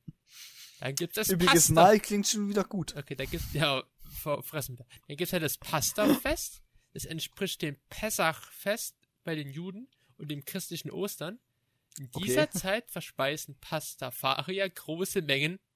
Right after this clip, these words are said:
Speaker 1: an Pasta,
Speaker 2: <laughs>
Speaker 1: welche von Familienmitgliedern in Piratenkluft zubereitet wird.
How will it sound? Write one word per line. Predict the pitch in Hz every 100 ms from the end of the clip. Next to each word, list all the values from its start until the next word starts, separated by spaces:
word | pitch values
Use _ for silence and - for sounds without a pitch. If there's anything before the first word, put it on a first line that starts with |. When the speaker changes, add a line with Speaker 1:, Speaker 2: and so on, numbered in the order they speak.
| -
Speaker 1:
an | - 339
Pasta, | - 381 - - 117 - _ _ _ _ _ _ _
Speaker 2:
<laughs> |
Speaker 1:
welche | 233 202 147 196 240
von | - 190
Familienmitgliedern | 165 123 139 165 214 226 - 220 233 247 254 _ _ -
in | 156
Piratenkluft | - 147 127 127 156 202 170 160 - 196 - - -
zubereitet | - 254 214 151 131 123 117
wird. | 113